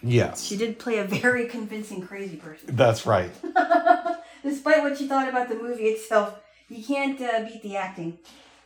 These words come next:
Speaker 1: And I don't know what she's like in real life. She might actually be that nutty.
Speaker 2: Or she might actually be, uh, like a, a normal, uh, wife and mom.
Speaker 1: I don't know, babes.
Speaker 2: And friend.
Speaker 1: I've never met her, so
Speaker 2: I don't know.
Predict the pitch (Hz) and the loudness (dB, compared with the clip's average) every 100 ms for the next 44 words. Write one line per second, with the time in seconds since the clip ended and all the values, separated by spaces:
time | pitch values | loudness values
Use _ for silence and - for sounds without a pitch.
0 | _ - - - - 143 127 127 143 139 | _ -12 -8 -8 2 4 8 8 8 10
1 | 127 120 120 113 - 113 95 104 104 101 | 8 10 10 8 2 -2 2 2 2 0
2 | 98 95 87 92 95 - 123 107 104 98 | 0 0 0 -2 -4 -2 2 4 4 2
3 | 95 - 92 90 95 95 - - - - | 0 -6 -8 -6 -4 -6 -6 -12 -16 -18
4 | - - _ _ _ - 233 269 269 269 | -20 -20 _ _ _ -8 0 2 4 2
5 | 269 254 247 247 247 240 - 240 220 214 | -2 -6 -4 -2 -4 -6 -8 -10 -10 -8
6 | 220 220 214 202 196 190 196 190 - 190 | -8 -8 -8 -8 -6 -6 -6 -8 -8 -10
7 | 190 180 175 185 185 196 196 190 185 180 | -8 -8 -8 -8 -8 -8 -8 -8 -6 -6
8 | 175 170 180 185 - 185 175 175 165 202 | -6 -6 -6 -8 -10 -12 -12 -10 -8 -8
9 | 208 170 165 _ _ _ _ _ _ _ | -6 -8 -10 _ _ _ _ _ _ _
10 | _ - - - 107 98 98 123 - - | _ -20 -20 -2 0 0 0 0 0 -8
11 | - - - - _ - 170 - 180 202 | -18 -20 -20 -20 _ -16 -16 -14 -10 -6
12 | 208 151 - - _ 101 98 92 90 90 | -4 -4 -8 -18 _ -4 -2 -4 -6 -8
13 | 92 95 - - 95 53 - _ _ _ | -12 -14 -16 -14 -14 -14 -20 _ _ _
14 | _ - - - - - | _ -20 -18 -18 -18 -18